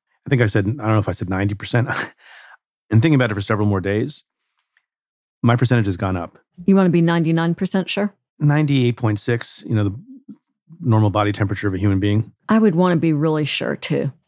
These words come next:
Speaker 1: In the context that we're talking about, right? Given questions about the seriousness of the, of the case,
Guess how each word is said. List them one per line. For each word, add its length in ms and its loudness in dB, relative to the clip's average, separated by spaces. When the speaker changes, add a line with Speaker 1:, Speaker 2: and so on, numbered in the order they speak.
Speaker 1:
In 120 4
the 80 4
context 680 -4
that 100 0
we're 120 0
talking 360 -2
about, 220 -6
right? 200 -4
Given 460 2
questions 440 -2
about 180 -2
the 100 -6
seriousness 580 -2
of 240 -4
the, 200 -4
of 80 -2
the 100 -2
case, 540 -2